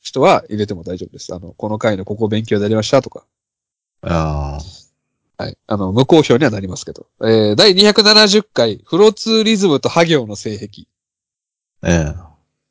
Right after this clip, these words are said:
Speaker 1: これは、黒猫さんがフロツーリズムに該当するっていうことが発覚した回。
Speaker 2: い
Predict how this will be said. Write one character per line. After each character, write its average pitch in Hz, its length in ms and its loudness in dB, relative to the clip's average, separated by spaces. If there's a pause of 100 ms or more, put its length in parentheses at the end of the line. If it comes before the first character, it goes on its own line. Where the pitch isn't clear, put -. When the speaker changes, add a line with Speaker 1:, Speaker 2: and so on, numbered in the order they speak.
(600)
Speaker 1:
こ 170 80 -4
れ 175 60 4
は、 185 240 4
黒 156 200 -6
猫 156 220 -2
さ 160 160 -2
ん 160 60 -14
が 185 100 2
フ 143 140 -2
ロ 143 120 -2
ツ 147 180 -6
ー 143 60 0
リ 143 140 2
ズ 127 140 -10
ム 110 100 -6
に 117 120 -6
該 107 220 -6
当 110 140 -6
す 107 140 -8
る 107 80 -6
っ 104 40 -8
て - 140 -16
い 95 40 -12
う - 20 -12
こ 95 80 -14
と 120 100 -6
が 165 140 0
発 104 160 -12
覚 104 220 -16
し - 80 -14
た - 100 -16
回。 - 160 -18 (960)
Speaker 2:
い 165 60 2